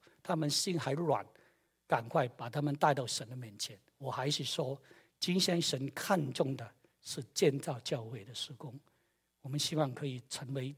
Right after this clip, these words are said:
其中一份子。你相信福音可以改变一个人生命吗？大声一点吧。<laughs> 相信，你相信福音可以改变一切吗？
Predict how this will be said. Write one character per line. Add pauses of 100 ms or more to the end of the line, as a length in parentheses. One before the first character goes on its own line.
其
中
一
份
子。 (920)
你
相
信 (240)
福
音
可
以
改
变
一
个
人
生
命
吗？ (1800)
大
声
一
点
吧。 (360)
<laughs>
相
信， (460)
你
相
信
福
音
可
以
改
变
一
切
吗？